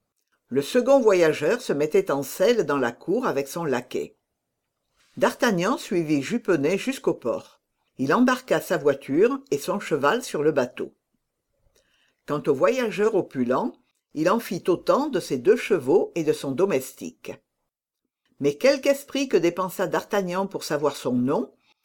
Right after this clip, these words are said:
il ne put rien apprendre. Seulement, il remarqua son visage, de façon que le visage se grava pour toujours dans sa mémoire. D'Artagnan avait bonne envie de s'embarquer avec les deux passagers,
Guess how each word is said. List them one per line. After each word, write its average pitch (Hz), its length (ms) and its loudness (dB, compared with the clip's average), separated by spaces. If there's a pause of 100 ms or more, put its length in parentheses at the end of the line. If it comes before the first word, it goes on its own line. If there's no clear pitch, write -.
(120)
il 156 140 -2
ne 170 80 2
put 151 160 -4
rien 196 320 0
apprendre. - 680 -8 (960)
Seulement, 247 720 0
il 143 140 0
remarqua 247 480 2
son 190 200 -2
visage, 143 640 -2 (500)
de 165 120 2
façon 247 460 -2
que 165 100 -4
le 143 100 2
visage 185 640 0
se - 160 -4
grava 156 380 0
pour - 260 -6
toujours 214 480 -2
dans 160 140 -4
sa 151 160 -4
mémoire. - 680 -4 (1200)
D'Artagnan 175 800 0
avait 143 240 -2
bonne 226 280 4
envie 208 300 -2
de 175 80 0
s'embarquer 147 760 0
avec 135 260 -2
les 127 100 2
deux 165 200 2
passagers, 131 720 -2